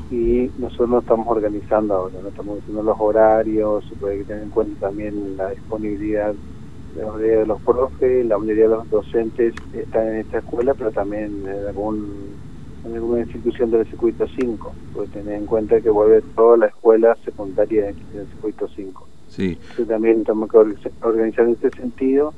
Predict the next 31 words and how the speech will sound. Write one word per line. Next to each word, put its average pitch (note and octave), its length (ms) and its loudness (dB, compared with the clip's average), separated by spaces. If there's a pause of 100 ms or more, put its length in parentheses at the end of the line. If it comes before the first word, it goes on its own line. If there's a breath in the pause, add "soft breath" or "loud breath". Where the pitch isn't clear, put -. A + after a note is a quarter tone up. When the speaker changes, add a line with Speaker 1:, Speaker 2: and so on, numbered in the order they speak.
(540)
Speaker 1:
¿sí? A2+ 300 -4
Eh, G#2 380 -2
dividir A#2 360 6
los A#2 120 10
grupos, C3 640 4 (640)
eh, G2+ 560 -6
comunicar A2 680 6 (360)
toda A2 300 6
la G2+ 100 2
parte G#2 340 0
administrativa, G#2 1160 0 (100)
¿sí? G2 260 -4
Eh, G2 300 -8
reunir A2 480 4
a A#2 60 8
los A2+ 220 6
docentes A2+ 680 4
para G2 160 2
ver G2+ 300 2
cómo F#2+ 320 -2
vamos F#2+ 260 0 (100)
a - 40 -16
trabajar, G#2 400 -2 (340)
Speaker 2:
Mm. F2 240 -8
Speaker 1:
porque A2 180 0
esto G#2 180 -2
implica A2+ 420 -2
un A2 120 -2
cambio G2+ 1120 4
didáctico A2 600 2
pedagógico B2+ 800 4